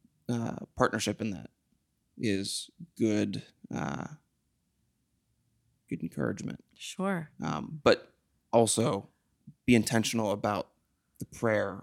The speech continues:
Speaker 1: or reading scripture or,
Speaker 2: Mm-hmm.
Speaker 1: um, 'cause there needs to be something else.
Speaker 2: Yes.
Speaker 1: And what was odd for me was in the midst of not eating,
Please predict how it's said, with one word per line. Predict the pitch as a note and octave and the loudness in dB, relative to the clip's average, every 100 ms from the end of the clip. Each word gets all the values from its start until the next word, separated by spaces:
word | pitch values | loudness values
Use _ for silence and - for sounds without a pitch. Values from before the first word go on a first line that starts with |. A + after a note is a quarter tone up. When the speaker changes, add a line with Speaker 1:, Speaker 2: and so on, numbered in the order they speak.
| - | 0
Speaker 1:
or | A2 A2 G#2+ G2+ F#2+ - | 2 4 2 0 -2 -2
reading | A2 G#2 G#2+ | 2 2 2
scripture | - - A#2 - - G2+ - - | -2 -4 -4 -4 -4 -4 -4 -4
or, | F3+ - | 0 0
Speaker 2:
Mm-hmm. | E3+ D#3+ D#3 D3 _ _ _ - - | 0 -4 -6 -10 _ _ _ -12 -10
Speaker 1:
um, | - - - - - | -10 -14 -20 -4 2
'cause | B2+ | 6
there | C#3+ | 6
needs | D3+ - | 6 6
to | |
be | A2+ | 4
something | G#2+ A2+ G2+ G2 | 4 0 0 -6
else. | - - - - | -6 -8 -10 -6
Speaker 2:
Yes. | D3 G#2 - - - - _ - | -6 -6 -10 -16 -18 -20 _ 0
Speaker 1:
And | A2 G#2+ G#2 G#2+ - | 4 6 4 2 0
what | A2+ A2+ | 2 4
was | A2 G#2 - - - | 4 2 -4 -2 4
odd | A2+ B2 | 6 4
for | - G#2+ | 0 0
me | G2+ F3+ | 2 2
was | E3+ G#2 G#2 - - _ _ _ B2 | 0 -2 -4 -6 -10 _ _ _ 2
in | A2 | 4
the | |
midst | A2 A#2+ - - | 4 4 2 2
of | G#2+ G#2 G#2 | 2 2 0
not | A2 G#2 - | -2 -4 -4
eating, | G#2+ F#2 C#2+ | -4 -4 -6